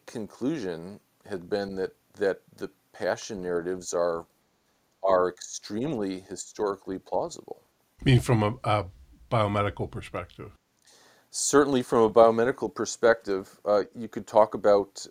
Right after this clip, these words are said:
Speaker 1: uh, the, the, the gospel account of, uh, the Roman, uh, well, we can be,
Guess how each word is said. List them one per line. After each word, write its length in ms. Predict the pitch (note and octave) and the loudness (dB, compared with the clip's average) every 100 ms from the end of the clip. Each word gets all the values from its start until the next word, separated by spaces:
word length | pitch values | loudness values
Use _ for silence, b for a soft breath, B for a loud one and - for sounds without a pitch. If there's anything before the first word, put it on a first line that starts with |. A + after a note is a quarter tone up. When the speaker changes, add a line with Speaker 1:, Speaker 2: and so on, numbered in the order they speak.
| - | -2
Speaker 1:
uh, 320 | G#2 G2+ F#2 - | 2 2 0 -6
the, 300 | - G2+ G2+ - | -12 -10 -10 -8
the, 360 | G2 F#2+ F#2+ - _ - | -2 0 -2 -4 _ -6
the 140 | G2+ | -6
gospel 500 | F2+ G2 F#2+ - G#2 | -2 -2 -2 -2 -6
account 460 | G2 - G2+ G2+ - | -6 -6 -8 -8 -6
of, 280 | F#2+ F2+ _ b b b b - | -6 -8 _ b b b b 0
uh, 240 | G2+ G2 | 4 4
the 180 | F2+ G2 | 2 -4
Roman, 540 | F2 A2 G#2+ G#2+ G#2+ - | -2 0 0 -2 -6 -8
uh, 200 | - G2+ E2 _ | -2 0 0 _
well, 300 | - A2 F#2+ - | -2 2 2 -2
we 120 | G#2+ | -12
can 240 | - G2+ | -10 -14
be, 320 | F2 F#2+ F#2 | -10 -8 -8